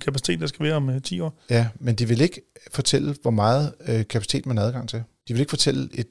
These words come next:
Speaker 2: et nettotal for batteriet. Og de sagde også, at måske kunne det godt være, og nu bliver det her, det man hører tusind gange med nye biler, der har fejl.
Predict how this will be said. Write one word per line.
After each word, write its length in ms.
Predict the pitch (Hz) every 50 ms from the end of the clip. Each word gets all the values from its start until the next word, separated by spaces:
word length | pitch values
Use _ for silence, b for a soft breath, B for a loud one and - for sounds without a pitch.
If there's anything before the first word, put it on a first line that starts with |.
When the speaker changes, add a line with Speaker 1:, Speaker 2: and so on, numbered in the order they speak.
| -
Speaker 2:
et 140 | - 117 104
nettotal 480 | 117 117 120 117 - 143 - 120 107 104
for 120 | 104 110
batteriet. 400 | 104 - 110 101 104 104 117 117 - _ _ _ _ -
Og 320 | 117 113 107 107 - -
de 80 | 117 110
sagde 260 | - - 120 120 117
også, 260 | 117 113 104 - 139
at 120 | 123 - 123
måske 720 | 113 113 113 113 113 113 113 113 - - - 156 139 - - - _ _
kunne 140 | - 135 117
det 60 | 120
godt 180 | 113 123 123 -
være, 280 | 113 113 123 135 127 120 -
og 200 | - 98 101 101
nu 100 | 104 104
bliver 160 | 104 110 107
det 100 | 101 104
her, 200 | 107 104 104 104 98 107 - - _ -
det 80 | 107 104
man 80 | 104
hører 100 | 104 104
tusind 320 | 101 - 170 165 - 170 139
gange 200 | 123 120 120 123
med 300 | 117 110 110 107 117 117
nye 140 | 120 123
biler, 280 | 117 - 123 - 127 120 117 -
der 60 | 117 107
har 80 | 113
fejl. 260 | 110 - 123 123 123